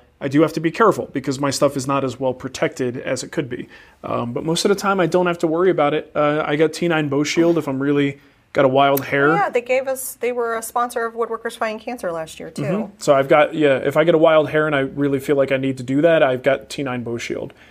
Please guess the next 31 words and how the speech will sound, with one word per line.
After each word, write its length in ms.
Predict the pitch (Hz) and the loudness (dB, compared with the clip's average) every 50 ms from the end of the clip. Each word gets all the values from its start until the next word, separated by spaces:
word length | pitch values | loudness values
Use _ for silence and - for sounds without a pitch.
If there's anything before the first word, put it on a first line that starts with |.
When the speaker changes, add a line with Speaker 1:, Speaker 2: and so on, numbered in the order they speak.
| _ _ _ - | _ _ _ -14
Speaker 1:
Um, 300 | 139 123 113 - - - | -12 -12 -10 -10 -12 -4
but 140 | 143 127 127 | 0 0 0
I 60 | 131 | 2
don't 280 | 127 - 170 190 - - | 2 2 2 2 0 0
really 240 | 196 190 202 196 190 | 0 0 0 0 0
have 120 | 185 190 | -2 -2
to 100 | - 185 | -4 -6
think 300 | - 214 214 208 - _ | -6 -8 -8 -8 -2 _
that 200 | - - - - | 0 0 2 0
much 180 | - 190 - - | 0 2 2 2
about 280 | - - - 262 294 | 2 4 2 2 2
it, 180 | - - - - - | 0 -2 -4 -8 -6
luckily. 460 | - 143 135 135 - 127 - - - - _ _ _ _ - - - _ - | -2 0 0 0 0 -4 -8 -8 -10 -12 _ _ _ _ -20 -20 -20 _ -4
Lucky 240 | 156 170 - - 180 | -2 -2 0 -2 -2
Speaker 2:
What 40 | |
Speaker 1:
for 80 | - 180 | -2 0
Speaker 2:
you 40 | 170 | 2
Speaker 1:
me. 20 | - | 2
Speaker 2:
gonna 320 | - - - 208 220 - | 2 2 2 0 0 0
do? 760 | 392 392 392 381 370 359 339 330 320 311 302 294 277 262 254 240 226 214 208 190 | 0 0 2 2 2 2 2 2 2 2 0 0 0 0 -2 -4 -4 -6 -4 -2
Speaker 1:
What 200 | - - 311 302 | -2 -2 0 -2
you 60 | - - | -2 0
gonna 340 | 339 349 349 349 359 359 | 0 0 0 0 -2 0
do? 800 | - 381 370 330 285 233 196 170 160 151 143 135 127 127 123 120 113 - _ _ _ _ _ _ | 2 2 2 4 4 2 2 2 2 0 -2 -4 -4 -8 -10 -12 -16 -20 _ _ _ _ _ _
Okay, 240 | - 180 180 208 180 | -6 -2 0 0 2
let's 220 | 165 175 190 190 - | 2 0 -2 -2 -2
do 120 | 262 262 | -4 -4
the 80 | 254 247 | -2 -4
giveaways. 500 | 247 262 262 233 180 139 135 131 - - | -4 -2 -2 -2 -2 -2 -4 -6 -8 -8
Speaker 2:
Let's 140 | - - - | -6 -6 -6
do 100 | - 403 | -4 -4